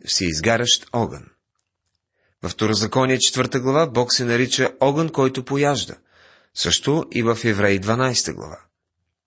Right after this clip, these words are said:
Тези силни изрази будят известно недоумение у някои противници на Стария Завет.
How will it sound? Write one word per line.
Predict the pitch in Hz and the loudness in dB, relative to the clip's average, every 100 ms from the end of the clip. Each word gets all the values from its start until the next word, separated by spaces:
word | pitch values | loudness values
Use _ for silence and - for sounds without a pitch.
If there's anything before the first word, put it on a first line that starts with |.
| _ _ - - | _ _ -20 -2
Тези | 101 104 | 0 2
силни | 104 151 160 156 | 2 4 4 4
изрази | 143 147 135 147 | 4 2 2 0
будят | 117 113 113 113 | 2 2 0 -2
известно | 110 127 151 170 156 | -2 0 0 0 -2
недоумение | 156 139 131 131 131 95 92 | -2 2 2 4 2 2 0
у | 95 | 0
някои | 98 95 - 98 | 0 0 -2 -6
противници | 98 95 110 92 - | -6 -2 -2 -2 -4
на | 90 90 | -4 -4
Стария | 85 78 82 | -2 -2 -4
Завет. | 101 90 - - | -4 -6 -10 -20